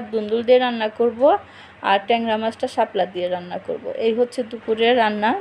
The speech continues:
দুই তরকারি। তো সব দুইটাই আজকে হাতে মেখে করতে হবে, না সরি, এই দুন্দুলের তরকারি হাতে মেখে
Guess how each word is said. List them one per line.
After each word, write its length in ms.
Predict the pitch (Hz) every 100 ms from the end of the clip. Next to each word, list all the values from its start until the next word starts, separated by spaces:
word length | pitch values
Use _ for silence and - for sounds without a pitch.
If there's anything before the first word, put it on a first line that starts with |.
| 277
দুই 120 | 214 208
তরকারি। 460 | 202 208 208 202 254 - - - - - - -
তো 60 | 240
সব 220 | 240 254 233 220
দুইটাই 320 | 262 247 247
আজকে 260 | 254 - 277
হাতে 300 | 262 226 247
মেখে 300 | 247 240 233
করতে 320 | 220 220 220 233
হবে, 320 | 226 202 226 370 - - - - - - - - -
না 160 | 220 190
সরি, 360 | - 220 190 - - - - -
এই 140 | 208
দুন্দুলের 460 | 202 226 233 254 269
তরকারি 360 | 262 269 262
হাতে 300 | 269 208 -
মেখে 300 | 208 214 214